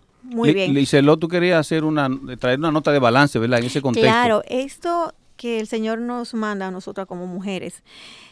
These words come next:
Speaker 1: es una sujeción voluntaria.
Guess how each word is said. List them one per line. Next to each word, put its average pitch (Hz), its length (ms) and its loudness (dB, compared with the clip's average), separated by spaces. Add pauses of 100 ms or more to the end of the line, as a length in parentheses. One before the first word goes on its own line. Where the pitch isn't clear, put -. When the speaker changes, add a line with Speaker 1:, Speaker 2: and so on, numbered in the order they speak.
(120)
Speaker 1:
es 262 240 -6
una 302 220 -8
sujeción 240 720 -8
voluntaria. 175 840 -8